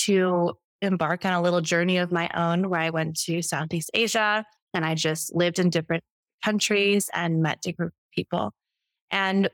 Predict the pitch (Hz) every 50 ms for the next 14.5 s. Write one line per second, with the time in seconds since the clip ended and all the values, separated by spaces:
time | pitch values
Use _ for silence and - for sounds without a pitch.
0 | - 214 220 208 175 240 269 330 - - - - - - - - 185 156 151 160
1 | - - - - - _ _ _ - 156 156 147 147 156 - 160 - - - -
2 | - _ _ - 185 190 196 196 196 190 196 202 180 185 214 214 202 180 - 196
3 | 190 233 294 320 - - 302 - - 202 208 - 214 208 - - 165 175 175 -
4 | 175 170 185 226 269 277 - _ _ _ - 156 156 160 165 170 165 170 - 175
5 | 170 - 185 175 - - - 190 185 190 190 190 190 - - 165 151 - 147 151
6 | 170 - 175 180 180 170 156 165 202 226 254 240 202 170 156 165 180 175 175 180
7 | 180 180 175 - - 185 170 160 170 170 165 151 139 156 170 - - - _ _
8 | _ _ _ _ _ _ - 202 202 196 196 190 196 180 165 160 - _ - 196
9 | 202 214 262 320 359 311 247 220 208 180 185 175 185 190 190 185 175 175 175 -
10 | - - - 185 175 175 175 170 170 - - - - 156 151 - - _ - 170
11 | 160 - - - 277 285 247 214 - 175 156 160 - _ - 175 170 156 151 151
12 | 143 151 160 156 156 - _ - - - - - - - - _ _ - 277 285
13 | 220 - 240 - 185 175 175 175 175 170 165 160 160 160 160 160 165 165 165 -
14 | - 165 160 156 - 202 196 196 175